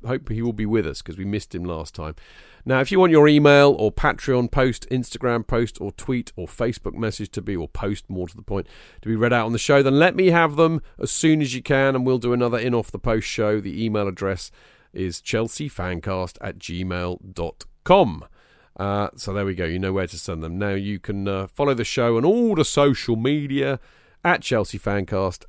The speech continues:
uh, me at Stamford Chidge, Jonathan at Jonathan Kidd.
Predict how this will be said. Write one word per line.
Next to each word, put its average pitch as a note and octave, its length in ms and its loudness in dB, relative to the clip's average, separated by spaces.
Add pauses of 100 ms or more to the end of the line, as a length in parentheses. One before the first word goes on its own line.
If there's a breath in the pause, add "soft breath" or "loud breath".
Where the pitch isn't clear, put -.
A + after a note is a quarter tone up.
(140)
uh, A2 180 -2
me C3+ 240 2
at D2 80 0
Stamford F2 380 -8
Chidge, F2+ 280 -8
Jonathan G#2+ 380 -4
at E2+ 100 -8
Jonathan F2+ 480 -8
Kidd. B2 320 -2